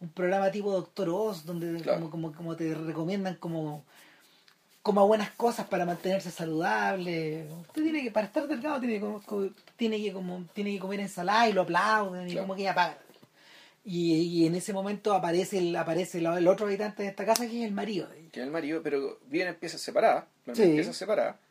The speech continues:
Speaker 2: Y, y por una conversación casual que tienen, o sea, no tan casual, pero una conversación, tú te das cuenta, claro, que hay una, hay una brecha cultural entre los dos. En
Speaker 1: Ah,
Speaker 2: que él,
Speaker 1: y económica.
Speaker 2: eh, pu-,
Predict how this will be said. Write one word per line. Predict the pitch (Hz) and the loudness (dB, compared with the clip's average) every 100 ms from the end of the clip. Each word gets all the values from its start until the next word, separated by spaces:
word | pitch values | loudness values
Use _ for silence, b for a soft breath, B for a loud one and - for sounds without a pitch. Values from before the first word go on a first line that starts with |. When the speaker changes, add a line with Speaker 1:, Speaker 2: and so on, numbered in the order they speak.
| b b b b b b _ _ | b b b b b b _ _
Speaker 2:
Y, | 135 139 139 139 143 - _ _ | -4 -4 -2 -4 -6 -10 _ _
y | 143 135 | -6 -4
por | 147 | -4
una | 175 | -4
conversación | 190 175 147 131 180 | -4 -6 -8 -8 -8
casual | 135 - 196 | -6 0 0
que | - | 0
tienen, | 117 117 123 - | -10 -12 -14 -18
o | |
sea, | - 123 | -8 -6
no | 147 | -4
tan | 143 | -4
casual, | 131 123 - - | -6 -8 -8 -8
pero | |
una | 120 | -10
conversación, | 127 127 - 156 151 | -8 -10 -12 -14 -12
tú | 139 | -6
te | 139 | -6
das | - | -6
cuenta, | 160 147 | -8 -4
claro, | 135 123 | -2 0
que | 120 | -2
hay | 135 | -4
una, | 139 139 135 131 127 123 113 _ B B B B | -4 -4 -4 -6 -8 -10 -14 _ B B B B
hay | - 151 | 0 2
una | 143 | 4
brecha | 151 160 | 2 0
cultural | 156 - 139 151 | -4 -2 0 0
entre | 160 165 | 0 -2
los | 165 | -2
dos. | 127 - _ _ _ _ _ _ _ _ _ _ | -4 -8 _ _ _ _ _ _ _ _ _ _
En | 190 | 0
Speaker 1:
Ah, | 156 156 | 2 2
Speaker 2:
que | 131 - 139 | 0 0 -2
él, | 139 135 135 | 0 -2 6
Speaker 1:
y | 196 | 6
económica. | 202 226 226 156 - | 6 4 4 2 -4
Speaker 2:
eh, | 127 - - | -14 -16 -14
pu-, | - | -14